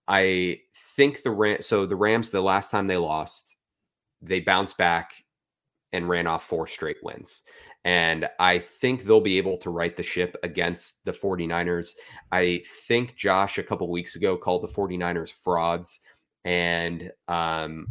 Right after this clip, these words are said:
I wholly agree with that. Um, the one thing I think that, that keeps me here is when you're talking, like, narratives, right, and all that. Throw all the stats aside, Kyle Shanahan is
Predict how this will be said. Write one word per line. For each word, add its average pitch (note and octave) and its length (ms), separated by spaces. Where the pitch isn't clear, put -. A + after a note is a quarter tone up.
I E2 280
wholly G#2 600
agree E2+ 280
with F2+ 200
that. G#2 280
Um, F2 440
the F#2 220
one A#2 540
thing F2 560
I F2+ 120
think F2+ 300
that, E2 240
that F2 240
keeps G#2 300
me F2+ 140
here F2 340
is E2 160
when E2+ 240
you're F2+ 160
talking, F#2+ 400
like, E2 200
narratives, E2+ 840
right, E2+ 300
and D#2+ 440
all E2 200
that. D#2+ 280
Throw A2 180
all A2 100
the G#2+ 80
stats G2 300
aside, F2+ 380
Kyle A#2+ 220
Shanahan G2+ 420
is E2 140